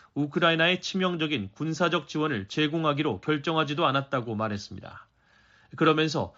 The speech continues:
바이든 대통령은 자신이 언급한 것처럼 그 같은 태도가 중국의 국익에 부합하지 않는다고 믿고 있다며 중국은 러시아 편에 서기 위해 그렇게 하기를 원해서는 안 된다고 강조했습니다.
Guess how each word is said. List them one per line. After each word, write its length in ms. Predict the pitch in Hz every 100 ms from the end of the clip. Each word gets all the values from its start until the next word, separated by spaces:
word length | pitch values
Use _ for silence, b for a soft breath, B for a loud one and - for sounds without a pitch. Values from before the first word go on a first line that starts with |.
| b -
바이든 360 | 151 156 170
대통령은 580 | 170 170 175 165 185 127
자신이 560 | - 139 139 165 170 156
언급한 580 | 123 151 156 - 160
것처럼 400 | 151 139 151 101 95 B B
그 100 | 160
같은 280 | 165 165 180
태도가 520 | 170 156 147 95 92
중국의 500 | - 160 165 160 170
국익에 460 | 160 147 143 127 -
부합하지 500 | - 160 156 143 160
않는다고 560 | 113 147 165 156 151
믿고 300 | 156 135 -
있다며 420 | 143 135 135 101 - b b b -
중국은 460 | 160 156 180 143
러시아 380 | 110 139 180 170
편에 260 | 175 170 170
서기 300 | 165 151 143
위해 280 | 139 92 - b
그렇게 340 | - 156 143
하기를 360 | 160 151 156 160
원해서는 600 | 113 135 151 160 165 165
안 180 | - 131
된다고 420 | 156 156 135 123
강조했습니다. 840 | 147 139 123 104 - - - - -